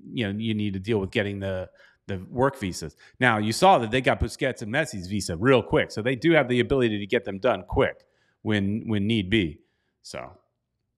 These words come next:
uh, God is mentioning at the event, Frances Suarez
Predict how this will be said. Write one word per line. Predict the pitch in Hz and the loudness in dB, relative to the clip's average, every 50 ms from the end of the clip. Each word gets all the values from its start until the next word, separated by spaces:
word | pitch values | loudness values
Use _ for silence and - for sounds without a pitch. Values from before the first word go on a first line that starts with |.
| _ _ _ _ _ - - _ _ _ | _ _ _ _ _ -20 -20 _ _ _
uh, | 117 107 101 101 101 98 98 98 95 95 - - _ _ _ _ _ _ _ _ _ _ _ _ _ _ _ _ _ _ _ _ _ _ - _ _ _ _ _ _ _ _ _ _ _ _ _ _ _ _ - - _ _ - 113 | 0 0 0 0 0 0 0 -2 -4 -6 -10 -20 _ _ _ _ _ _ _ _ _ _ _ _ _ _ _ _ _ _ _ _ _ _ -20 _ _ _ _ _ _ _ _ _ _ _ _ _ _ _ _ -20 -20 _ _ -16 -12
God | - - - 147 131 123 123 | -10 0 2 4 4 4 2
is | 120 87 95 | 0 -2 -2
mentioning | 123 113 101 - 107 104 107 | -2 -2 -2 -2 -4 -4 -2
at | 107 92 | -4 -2
the | - 110 101 | 0 0 0
event, | 92 104 113 104 95 80 - - | 2 2 2 0 0 -2 -6 -4
Frances | - 107 110 117 - 123 113 - | -2 0 0 0 0 0 -2 0
Suarez | - - 107 107 107 104 104 104 101 98 101 98 - - | -2 -2 0 2 4 4 4 4 2 0 -2 -4 -6 -12